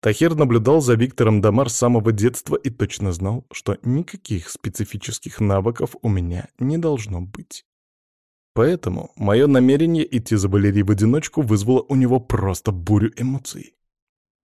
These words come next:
Рахе тоже поглядывал на меня с недоверием, но с ним было проще.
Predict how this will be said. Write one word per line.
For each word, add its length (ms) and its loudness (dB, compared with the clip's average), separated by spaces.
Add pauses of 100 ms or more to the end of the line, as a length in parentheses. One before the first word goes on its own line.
Рахе 380 0
тоже 240 0
поглядывал 500 0
на 120 0
меня 260 -2
с 100 -16
недоверием, 600 -10 (240)
но 180 -6
с 160 -12
ним 180 -4
было 200 -4
проще. 500 -8